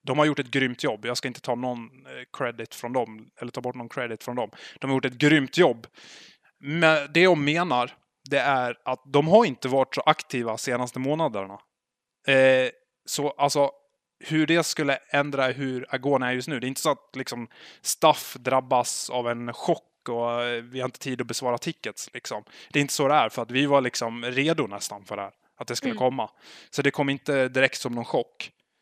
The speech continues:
Speaker 1: Eh, de har gjort ett grymt jobb, men det kom inte som en chock. Och då tycker jag, jag tycker att den här tweeten jag menar, det var inget illa menat mot dem, utan det är, från min sida så var det något fint. För att jag tycker att ett ansvarstagande,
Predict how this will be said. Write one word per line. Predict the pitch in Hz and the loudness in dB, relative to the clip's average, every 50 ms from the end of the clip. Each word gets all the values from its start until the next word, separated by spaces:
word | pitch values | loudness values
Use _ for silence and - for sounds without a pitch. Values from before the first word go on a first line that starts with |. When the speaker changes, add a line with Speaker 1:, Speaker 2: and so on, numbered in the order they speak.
| _ _ _ _ _ _ _ - | _ _ _ _ _ _ _ -8
Speaker 1:
Eh, | - 120 117 113 | -6 -4 -4 -2
de | 117 135 139 | -2 0 2
har | 165 | 2
gjort | 190 202 - | 2 2 2
ett | 147 | 0
grymt | 135 147 151 151 139 127 - | 0 0 0 0 0 -2 0
jobb, | 139 135 131 123 | 0 0 0 0
men | 131 131 | -2 -6
det | 131 | -6
kom | 127 - 139 123 117 | -4 -4 -4 -4 -4
inte | 113 110 - | -6 -8 -8
som | - 117 | -8 -8
en | 117 - | -8 -6
chock. | - 120 110 - _ _ - - | -6 -6 -6 -8 _ _ -16 -8
Och | - 131 131 - - - | -6 -6 -6 -6 -8 -6
då | 147 147 160 | -2 -2 0
tycker | - - - - - 165 | 0 0 -2 0 2 4
jag, | 160 143 123 120 110 - - | 4 4 4 2 -2 -8 -8
jag | _ - 156 151 | _ 0 2 2
tycker | - 220 - 190 180 | 2 2 4 4 4
att | 165 143 143 | 4 4 2
den | 147 | 0
här | 151 160 143 | 0 0 0
tweeten | - - 208 214 202 - - 117 | 0 0 -2 -2 -2 0 -2 -2
jag | 113 113 | -2 -2
menar, | 120 127 139 127 | -2 -2 -2 0
det | 117 127 | 2 0
var | 165 - - | 0 0 0
inget | 196 196 185 180 - - 160 | 0 0 0 0 -2 -2 -4
illa | 160 170 214 220 202 131 | -2 0 2 4 2 2
menat | 110 104 104 110 - | 2 -2 -8 -10 -10
mot | 110 - | -12 -14
dem, | 107 101 107 - | -14 -14 -14 -8
utan | 131 - 143 135 | -4 -2 0 2
det | 156 175 | 4 4
är, | 180 175 165 - - - - - - - _ _ _ _ _ _ _ - | 4 2 0 -4 -12 -20 -20 -20 -20 -20 _ _ _ _ _ _ _ -6
från | - 165 156 | -2 0 2
min | 185 220 202 170 | 2 2 2 2
sida | - 180 170 143 139 131 | 2 2 4 4 4 2
så | 127 - | 2 4
var | 135 131 131 | 4 4 4
det | 123 | 4
något | 123 113 - | 2 -2 -4
fint. | - - 196 120 101 95 - - | -4 -6 -6 -6 -8 -12 -8 -2
För | - 156 139 | 0 0 0
att | 135 _ _ _ | 0 _ _ _
jag | - 165 170 - | 2 2 2 4
tycker | 220 185 165 | 4 4 2
att | 143 | 2
ett | 147 139 - _ | 2 0 0 _
ansvarstagande, | - 165 180 190 - - 202 190 - - - 247 254 185 143 123 120 110 110 117 135 | 4 4 4 4 4 4 4 4 4 6 8 10 10 10 10 8 4 -2 -2 -4 -6